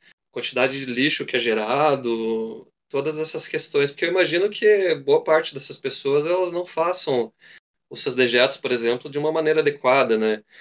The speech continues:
O que que a gente poderia considerar como uma maneira adequada de fazer os dejetos? Aqui a gente tem um, uma regra, né? Porque,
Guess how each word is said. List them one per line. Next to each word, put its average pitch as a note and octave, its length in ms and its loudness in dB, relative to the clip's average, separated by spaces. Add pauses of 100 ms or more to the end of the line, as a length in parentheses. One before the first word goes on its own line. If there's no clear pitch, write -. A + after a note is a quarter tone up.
(160)
O C3 140 -14
que D#3 140 -12
que F3+ 100 -4
a E3+ 40 -2
gente E3 200 -2
poderia D3 420 4
considerar C#3+ 520 2
como C#3+ 160 0
uma C3+ 80 4
maneira C3 300 6
adequada C3+ 500 2
de - 100 -8
fazer B2 200 -4
os A#2 60 -4
dejetos? A#2 560 0
Aqui B2 240 -2
a D#3 40 0
gente E3+ 200 -4
tem F#3 140 0
um, D3 540 -4
uma C#3 160 0
regra, C#3+ 420 2
né? C#3 140 4
Porque, B2 360 -2